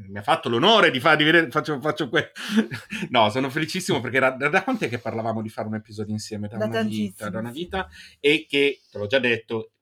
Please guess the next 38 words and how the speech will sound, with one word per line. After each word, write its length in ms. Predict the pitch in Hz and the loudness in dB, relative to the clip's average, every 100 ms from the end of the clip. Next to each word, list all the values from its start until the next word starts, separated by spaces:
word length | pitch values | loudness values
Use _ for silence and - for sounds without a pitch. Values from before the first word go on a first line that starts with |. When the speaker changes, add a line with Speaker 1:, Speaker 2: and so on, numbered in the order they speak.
| _ | _
Speaker 1:
l'hai 180 | 113 117 | 0 0
sentita, 720 | 139 131 120 110 107 107 110 | 0 -4 -6 -8 -2 0 0
è 80 | - | -2
invitata 540 | 120 110 107 110 104 110 | -4 -2 -2 -2 -2 -4
per 340 | 107 107 104 | -2 -2 -2
la 100 | 107 | -4
prossima 340 | 123 110 113 107 | -6 -8 -6 -6
Speaker 2:
Sì. 60 | |
Speaker 1:
stagione 360 | - 123 113 110 | -4 -2 -2 -4
per 140 | 113 | -6
fare 180 | - 107 | -8 -10
finalmente 400 | - 110 110 107 | -6 -4 -4 -6
l'episodio 400 | 110 104 104 101 | -12 -12 -10 -10
su 140 | - | -14
King, 340 | _ 107 101 104 | _ -16 -10 -2
Speaker 2:
Oh. 600 | 247 190 175 160 151 - | 0 0 -2 -8 -12 -8
Speaker 1:
che 80 | 117 | -4
stiamo 260 | - 117 | -2 -2
aspettando 440 | 113 - 113 117 113 | -2 -4 -4 0 0
da 120 | 107 | 0
tre 160 | 110 110 | -2 -4
stagioni 460 | - 110 120 117 | -2 -2 -2 -2
di 100 | 113 | -2
fare, 320 | 110 131 127 | 2 4 4
quindi, 340 | - 117 107 - - | 0 -4 -4 -6 -12
mm, 200 | 110 110 - | -10 -8 -6
stavamo 240 | 139 240 254 | 0 2 2
aspettando 420 | - 196 143 120 | 0 -6 -4 -6
te 140 | 98 | -8
per 140 | - - | -16 -18
farlo, 280 | - 349 214 | -2 2 2
Speaker 2:
Ah, 40 | |
Speaker 1:
quindi 180 | - 208 | 0 -2
Speaker 2:
perfetto. 280 | 202 185 - - 160 - - | -2 -4 -12 -14 -20 -20 -10
Speaker 1:
assolutamente. 760 | 131 120 117 110 156 196 202 | -8 -6 -6 -4 -2 -2 -2
Speaker 2:
Sono 120 | 226 277 | -2 -2
arrivata. 340 | 277 262 226 | -4 0 0
Speaker 1:
Ri-, 80 | 196 | 0